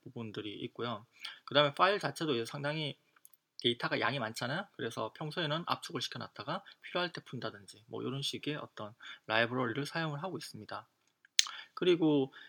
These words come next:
그 둠에서 이런 어떤 컨텐츠를 핸들링하는 그런 어떤 로직이 들어가 있는 반면에 그 게임엑스라는 패키지가 또 있어요. 그 패키지 같은 경우에는 좀 더 공통적인 모듈만 따로 묶어놨는데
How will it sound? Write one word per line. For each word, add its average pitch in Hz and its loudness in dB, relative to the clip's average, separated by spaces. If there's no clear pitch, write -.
그 143 6
둠에서 190 2
이런 127 6
어떤 117 -2
컨텐츠를 160 2
핸들링하는 151 0
그런 143 -2
어떤 117 -2
로직이 127 0
들어가 113 -2
있는 123 -6
반면에 113 -4
그 120 0
게임엑스라는 151 2
패키지가 - -12
또 113 -4
있어요. 113 -6
그 135 -6
패키지 135 -4
같은 113 -2
경우에는 117 -2
좀 196 2
더 202 6
공통적인 139 0
모듈만 113 -4
따로 135 0
묶어놨는데 117 -4